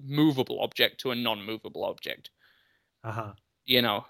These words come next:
Speaker 1: so there's many a time, like, of course, the old classic, which was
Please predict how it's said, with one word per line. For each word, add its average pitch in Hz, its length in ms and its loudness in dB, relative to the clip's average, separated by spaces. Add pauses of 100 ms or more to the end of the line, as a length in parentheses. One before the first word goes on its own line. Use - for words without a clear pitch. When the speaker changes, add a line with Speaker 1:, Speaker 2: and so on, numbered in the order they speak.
Speaker 1:
so - 220 4
there's 131 160 4
many 156 260 6
a 131 60 4
time, 127 560 0
like, 113 340 0
of 127 140 -6
course, 131 260 2
the 143 160 6
old 127 260 2
classic, 127 540 -2
which - 240 -10
was 120 320 -2